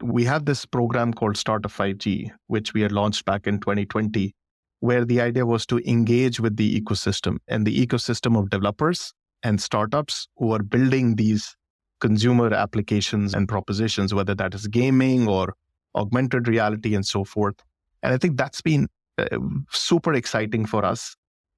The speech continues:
to use that forum and platform for cross-pollination of these insights and to gather feedback and inputs from these developers about how they see they could use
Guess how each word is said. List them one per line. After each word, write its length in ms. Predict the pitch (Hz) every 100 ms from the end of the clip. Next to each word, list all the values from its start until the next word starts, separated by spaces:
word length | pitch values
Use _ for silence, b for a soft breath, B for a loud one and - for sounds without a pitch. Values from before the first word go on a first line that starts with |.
| -
to 80 | 127
use 400 | 120 143 139 127
that 220 | 120 120 - _ -
forum 640 | - 123 120 120 120 123
and 200 | 117 110
platform 500 | 110 104 - 120 113
for 200 | 107 107
cross-pollination 920 | - 113 113 - 110 107 110 104 120 107
of 160 | 101
these 200 | 101 101
insights 640 | 98 98 - 120 147 - - _ _ _ _ -
and 240 | 117 120
to 180 | 127 123 110
gather 540 | 117 120 135 139 131 - -
feedback 580 | - 139 127 139 139 -
and 200 | 120 117
inputs 640 | - 113 110 123 - -
from 280 | - 113 107
these 200 | 110 107
developers 640 | 101 98 101 139 160 - _ _ _ _ 113
about 340 | 110 120 120 _ _
how 380 | - - 131 156
they 140 | 143 131
see 340 | - 127 127
they 180 | 120 117
could 240 | 127 113
use 460 | 113 120 123 -